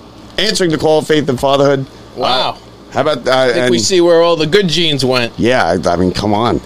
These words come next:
Speaker 1: He's right. He said, he,
Speaker 2: Unbelie-,
Speaker 1: you know what he
Speaker 2: yeah.
Speaker 1: said? "Well, you know, I had to, I had nothing to do, so I wrote a book."
Speaker 2: Yeah.
Speaker 1: I wish I could do that.
Speaker 2: Bob, i-, it took you longer to read the book than it took him to write the book.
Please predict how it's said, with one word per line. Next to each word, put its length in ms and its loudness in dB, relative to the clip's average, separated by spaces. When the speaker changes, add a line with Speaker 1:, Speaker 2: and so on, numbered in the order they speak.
Speaker 1:
He's 220 0
right. 300 0
He 220 -4
said, 180 0
he, 80 2
Speaker 2:
Unbelie-, 240 4
Speaker 1:
you 60 2
know 80 0
what 80 2
he 60 0
Speaker 2:
yeah. 300 0
Speaker 1:
said? 20 -10
"Well, 180 0
you 120 2
know, 80 0
I 80 0
had 200 -2
to, 80 0
I 120 0
had 80 -2
nothing 260 0
to 80 0
do, 200 2
so 140 0
I 40 2
wrote 220 2
a 60 0
book." 300 0
Speaker 2:
Yeah. 360 0
Speaker 1:
I 80 -4
wish 220 0
I 100 -6
could 160 -18
do 160 -6
that. 200 -6
Speaker 2:
Bob, 260 -2
i-, 220 -2
it 140 -4
took 280 -2
you 160 2
longer 480 2
to 140 0
read 380 0
the 120 0
book 400 -4
than 120 2
it 100 -2
took 160 0
him 100 2
to 100 2
write 260 0
the 60 0
book. 320 -4